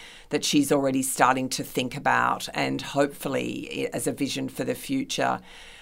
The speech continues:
will be, provide her with opportunities to really take a subject like,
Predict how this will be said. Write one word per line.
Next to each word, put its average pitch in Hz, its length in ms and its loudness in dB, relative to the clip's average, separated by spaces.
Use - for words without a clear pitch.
will 139 220 -2
be, 131 600 2
provide 131 440 4
her 131 140 0
with 131 200 0
opportunities 127 840 -2
to - 180 -2
really 131 320 0
take - 500 -2
a 143 80 2
subject 143 480 4
like, 123 460 0